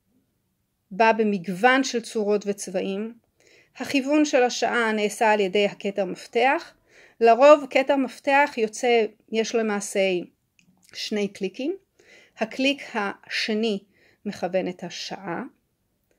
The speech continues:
ואם אתם מכניסים מעט, אתם מגיעים לקליק הראשון,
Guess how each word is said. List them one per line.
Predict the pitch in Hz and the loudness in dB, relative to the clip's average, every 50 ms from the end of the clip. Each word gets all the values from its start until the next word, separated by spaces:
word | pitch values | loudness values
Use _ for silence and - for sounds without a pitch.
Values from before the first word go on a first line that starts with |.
| _ _ _ _ _ _ _ - | _ _ _ _ _ _ _ -4
ואם | 196 220 240 269 | -2 0 0 0
אתם | 294 285 254 | -2 -2 -4
מכניסים | 226 - - 214 214 - - 262 262 254 | -4 -4 -6 -8 -8 -6 -6 -4 -4 -4
מעט, | 233 - - 320 349 330 - | -4 -4 -2 -2 -2 -2 -4
אתם | 240 - 208 | -6 -6 -6
מגיעים | 202 196 196 220 226 226 | -6 -4 -4 -4 -4 -4
לקליק | 214 214 - 220 226 226 - | -4 -4 -4 -6 -4 -4 -4
הראשון, | 214 214 226 - - - 349 339 339 | -4 -4 -6 -4 -2 0 2 2 2